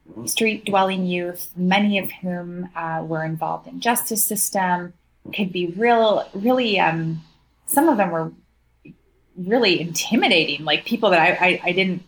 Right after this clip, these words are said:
like, you know, young guys that I thought, "Geez, I really don't wanna meet you, uh, on the street at, in dark." Um, I would go and look in their Ontario student record at their kindergarten pictures.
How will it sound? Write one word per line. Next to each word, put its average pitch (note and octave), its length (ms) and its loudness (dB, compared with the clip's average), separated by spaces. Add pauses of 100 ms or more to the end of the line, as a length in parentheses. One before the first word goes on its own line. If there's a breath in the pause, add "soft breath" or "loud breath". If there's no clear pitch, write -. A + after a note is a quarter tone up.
like, - 160 -12 (240)
you F#3+ 120 -6
know, E3+ 120 0
young F#3 320 0
guys F3 340 2
that E3 100 -2
I - 20 -6
thought, D#3+ 240 -6
"Geez, F#3+ 220 -6
I D#3+ 100 0
really E3+ 240 -2
don't D#3+ 100 -4
wanna D#3+ 140 -4
meet D#3+ 240 -8
you, E3 500 -2 (200)
uh, D#3 420 2
on E3 140 -2
the D3 60 -8
street E3 300 0
at, D3+ 220 -4
in D#3+ 160 -4
dark." C#3 380 -2 (800)
Um, E3+ 480 4 (160)
I B3 120 2
would F4 220 0 (500)
go F#3+ 420 4
and F3 180 -4
look F3+ 420 0
in F3+ 140 -4
their E3 180 -2
Ontario G3+ 360 -4
student B3 320 -2
record F#3+ 540 -4
at F3+ 120 -4
their E3+ 120 -2
kindergarten D#3 500 -6
pictures. - 560 -20